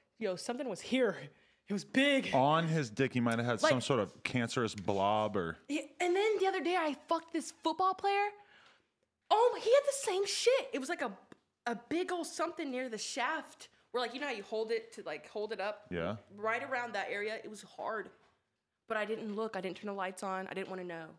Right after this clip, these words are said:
Speaker 1: It was like, I
Speaker 2: Wow.
Speaker 1: just don't wanna know.
Speaker 2: That sounds crazy. I've never heard of that. Of,
Speaker 1: Me
Speaker 2: of
Speaker 1: either,
Speaker 2: this
Speaker 1: and I
Speaker 2: two
Speaker 1: actually
Speaker 2: dicks, maybe?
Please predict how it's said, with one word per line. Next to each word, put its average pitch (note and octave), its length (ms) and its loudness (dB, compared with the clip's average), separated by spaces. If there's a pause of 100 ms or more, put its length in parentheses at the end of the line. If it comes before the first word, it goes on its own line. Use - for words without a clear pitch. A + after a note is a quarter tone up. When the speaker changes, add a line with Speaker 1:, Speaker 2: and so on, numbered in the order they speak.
(100)
Speaker 1:
It E3+ 40 -20
was F3+ 100 -16
like, G2+ 80 0
I A2 180 0
Speaker 2:
Wow. - 80 -6
Speaker 1:
just - 220 -12
don't D3+ 180 -10
wanna D3+ 220 -14
know. G#2 240 -12 (240)
Speaker 2:
That G#2+ 160 -6
sounds C3+ 240 -4
crazy. G#2+ 600 -2
I've A#2 140 -2
never C#3 280 0
heard C3 200 -2
of A#2+ 80 -2
that. D#2+ 160 -2
Of, D#2+ 140 -6
Speaker 1:
Me G#3 140 0
Speaker 2:
of G3 60 2
Speaker 1:
either, G3+ 200 0
Speaker 2:
this F3 180 -2
Speaker 1:
and F3 80 -2
I E3+ 40 -2
Speaker 2:
two F3 60 -2
Speaker 1:
actually C#3 280 2
Speaker 2:
dicks, A2 320 -2
maybe? D3+ 340 -2